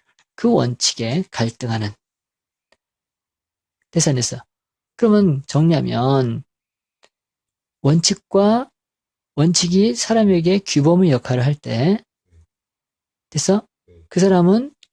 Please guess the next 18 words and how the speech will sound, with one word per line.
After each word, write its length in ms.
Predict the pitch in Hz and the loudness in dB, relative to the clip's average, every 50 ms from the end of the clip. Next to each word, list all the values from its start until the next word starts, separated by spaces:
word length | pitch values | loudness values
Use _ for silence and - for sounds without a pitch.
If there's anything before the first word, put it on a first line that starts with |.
| _ _ _ _ _ _ | _ _ _ _ _ _
어떤 220 | 147 143 - 220 226 | -6 -2 0 0 0
행동에 340 | 254 262 240 247 226 208 175 | 0 0 0 2 2 4 4
대해서는 480 | 156 139 131 - 156 165 196 262 - _ _ _ _ | 2 2 2 0 0 0 0 0 -4 _ _ _ _
플러스를 420 | - 240 233 233 226 - 220 196 147 | -2 0 0 0 0 2 0 2 2
향할 200 | 160 156 143 139 | 2 0 0 -2
것이고 640 | - - 131 - - - - 117 120 165 214 - _ _ _ _ _ _ _ _ _ _ _ _ _ _ | -4 -6 -10 -10 -8 -6 -4 -2 -2 -2 -2 -6 _ _ _ _ _ _ _ _ _ _ _ _ _ _
어떤 240 | - 143 - 208 214 | -6 -2 0 2 2
행동에 280 | 240 240 220 214 185 | 2 2 2 2 4
대해서는 460 | 151 143 135 120 135 147 190 240 320 - _ | 4 2 2 2 2 2 0 0 -2 -8 _
마이너스를 540 | _ 120 113 117 127 156 175 170 - 208 175 | _ -2 0 0 2 2 0 0 0 0 0
향하게 180 | 165 147 127 117 | 2 0 0 -2
되겠지. 420 | - 113 107 101 - - - - _ _ _ _ _ _ _ _ _ _ _ _ - _ _ _ _ _ _ _ _ _ _ | -4 -8 -8 -8 -10 -12 -14 -14 _ _ _ _ _ _ _ _ _ _ _ _ -20 _ _ _ _ _ _ _ _ _ _
갔어, 240 | - - 127 - - | -10 -8 -4 -4 -2
안 60 | 110 | -4
갔어? 260 | 120 110 - 117 - - _ _ _ _ _ _ _ _ - _ _ _ _ _ _ _ | -4 -6 -8 -10 -14 -20 _ _ _ _ _ _ _ _ -20 _ _ _ _ _ _ _
그러니까 300 | - 220 214 170 - - | -2 0 0 0 -2 -2
원칙이 840 | - 131 151 190 196 - - - - 214 196 190 202 214 220 208 151 | -2 0 2 2 0 0 -2 -2 -2 -2 -2 0 0 0 2 2 2
요구하는 680 | 135 139 156 170 170 185 180 180 175 170 147 113 110 | 2 2 2 2 2 2 2 2 2 2 0 -2 -4